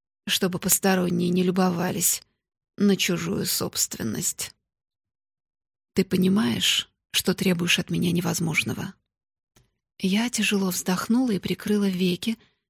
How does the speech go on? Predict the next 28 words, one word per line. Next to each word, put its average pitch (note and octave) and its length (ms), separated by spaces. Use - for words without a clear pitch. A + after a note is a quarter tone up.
чтобы G3 340
попробовать G3+ 760
еще G3 500
раз G3 300
спокойно F#3 580
все F3+ 340
взвесить. - 880
«Выдать A3 480
тебя A3+ 340
за A3+ 100
мужчину A#3 540
мы A#3 140
тоже C4 360
не G#3+ 120
сможем. F3+ 600
С G3+ 140
головой A#3+ 500
укутанная A3 560
в - 100
плащ A3 460
фигура A3+ 480
только G3+ 320
привлечет G#3+ 720
ненужное G#3+ 480
внимание G3+ 580
и G3 140
вызовет G3 420
вопросы». A#3 640